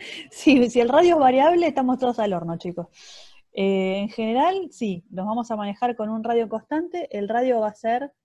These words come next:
eh, a lo largo de toda esta trayectoria, ¿sí? Si yo, por ejemplo, digo, "Esta es, es mi posición inicial y esta es mi posición final", el tita que voy a describir es este,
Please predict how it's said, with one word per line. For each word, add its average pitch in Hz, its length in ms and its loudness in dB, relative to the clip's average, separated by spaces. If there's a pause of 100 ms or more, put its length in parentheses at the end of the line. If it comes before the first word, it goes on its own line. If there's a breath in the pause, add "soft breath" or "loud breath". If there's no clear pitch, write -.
(420)
eh, 175 1000 -8 (240)
a 180 100 -10
lo 185 120 -4
largo 240 240 0
de 214 80 -2
toda 240 140 -6
esta 226 120 -8
trayectoria, 208 560 -6
¿sí? 254 140 -6
Si 233 100 -8
yo, 208 120 -8
por 202 120 -8
ejemplo, 196 360 -8
digo, 185 260 -6
"Esta 214 240 -6
es, - 200 -16
es 202 160 -10
mi 196 140 -8
posición 196 460 -10
inicial 196 500 -8 (400)
y 208 100 -6
esta 202 180 -6
es 196 60 -8
mi 190 120 -8
posición 190 420 -10
final", 247 420 -8 (340)
el 196 200 -6
tita 233 260 -4
que 196 120 -6
voy 208 120 -2
a 208 80 0
describir 202 440 -6
es 208 180 -8
este, 330 380 -8